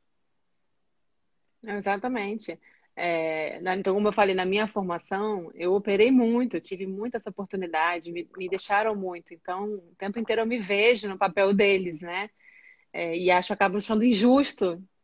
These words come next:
que eu assuma aquele papel de cirurgião principal naquele momento, porque eles estão ali todo dia, no dia a dia, né? Trabalhando, vendo aquele paciente no pré, no pós. Então, assim,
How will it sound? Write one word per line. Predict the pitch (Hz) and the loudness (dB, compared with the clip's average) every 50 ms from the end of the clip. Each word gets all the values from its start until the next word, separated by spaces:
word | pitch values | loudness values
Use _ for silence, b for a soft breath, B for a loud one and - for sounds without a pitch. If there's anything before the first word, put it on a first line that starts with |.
| _ | _
que | - - - 190 | -14 -6 0 2
eu | 185 185 185 | 4 4 4
assuma | 185 180 - - - 185 180 180 170 160 160 | 4 2 0 -6 -6 -4 -4 -4 -4 -6 -6
aquele | 160 - 190 170 | -4 -4 -4 0
papel | - 175 170 - 180 170 | 0 -2 0 0 -2 -2
de | 165 | 0
cirurgião | - - 175 175 170 170 175 175 | -4 -4 -4 -4 -2 -2 -4 -4
principal | - 165 160 - _ - 185 175 | -6 -8 -12 -8 _ 0 0 2
naquele | 170 170 - 190 170 175 | 0 -2 -4 -4 -4 -2
momento, | 180 175 175 175 175 165 165 170 - 175 | -4 -4 -4 -4 -4 -6 -8 -10 -14 -16
porque | - - - - - 185 | -18 -18 -20 -4 0 2
eles | 180 180 185 185 | 2 4 2 0
estão | 196 - 226 233 | 0 0 2 2
ali | 233 220 220 247 285 | 4 4 2 2 2
todo | - 247 226 240 214 | 2 2 0 0 -2
dia, | 170 185 190 208 220 208 | -4 -2 -2 -2 -2 -2
no | 185 180 | -4 -4
dia | 170 196 | -2 -2
a | 185 | -2
dia, | 175 160 170 175 190 196 202 185 170 | -2 -2 -4 -4 -2 0 0 0 -2
né? | 165 180 180 185 | -2 -6 -6 -4
Trabalhando, | - 185 170 170 175 170 170 175 180 180 175 170 B B B B B B | -4 -4 -2 0 -2 0 0 -4 -4 -6 -6 -8 B B B B B B
vendo | - 196 196 196 | -2 0 2 2
aquele | 202 190 - 185 | 2 2 0 0
paciente | 180 - 185 180 - - 180 180 175 - | 0 0 -4 -4 -4 -6 -6 -6 -4 -6
no | 185 170 170 | -10 -10 -10
pré, | - - 175 180 180 175 | -4 -2 0 2 2 0
no | 175 170 165 | -2 -6 -4
pós. | - 175 170 175 175 170 | -2 0 0 0 0 -2
Então, | 175 180 180 180 | -6 -8 -8 -8
assim, | 185 185 - - 185 175 | -8 -10 -8 -10 -10 -10